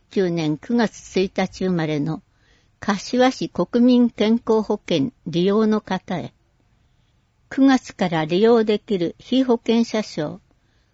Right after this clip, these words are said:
高齢受給者証を送付します。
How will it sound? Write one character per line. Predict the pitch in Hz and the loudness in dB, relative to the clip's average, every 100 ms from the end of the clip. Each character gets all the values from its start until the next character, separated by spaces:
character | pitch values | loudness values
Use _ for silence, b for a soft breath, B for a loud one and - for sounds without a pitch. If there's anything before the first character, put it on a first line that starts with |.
| _ | _
高 | - 247 277 | 0 4 6
齢 | 277 262 | 6 6
受 | 226 214 | 4 -2
給 | - 233 240 | -2 0 2
者 | - 226 | 0 -2
証 | - 165 139 226 | -2 -6 -6 -12
を | 262 190 226 - _ _ | -6 -4 -4 -8 _ _
送 | - - 208 202 | -12 -2 0 0
付 | 202 | -4
し | - 170 | -8 -6
ま | 165 175 | -6 -8
す。 | - | -14